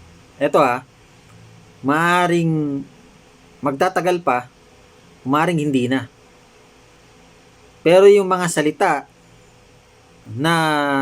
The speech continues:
nakikita o napapakinggan ng mga kabataan o yung mga gawain ng mga matatanda o ng mga host, may mga, may, may mga edad din naman to eh,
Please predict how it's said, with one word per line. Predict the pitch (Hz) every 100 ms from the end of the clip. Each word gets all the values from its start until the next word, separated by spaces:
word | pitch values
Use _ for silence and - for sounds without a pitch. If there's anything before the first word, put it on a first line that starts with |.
| 131
nakikita | 139 143 165 - 175 175 156 151
o | 139
napapakinggan | 139 139 135 147 143 139 160
ng | 147
mga | 143 143 131
kabataan | 135 139 156 127 117 117 - - - - - -
o | - 160
yung | 170 160
mga | 156 143
gawain | 143 151 175 175 151 143 143 139 - - - -
ng | - 151
mga | 151 151 147
matatanda | 147 147 147 147 160 147 139 - _ - - - -
o | 151 151 147 143 139
ng | 135 147
mga | 151 151 156 147 147 143 139 135 131 131 - - - - - -
host, | 190 185 135 - -
may | 107
mga, | 123 135 147
may, | 170 190
may | 196 202
mga | 202 202
edad | 208
din | 196
naman | 214 214 226
to | 226
eh, | 143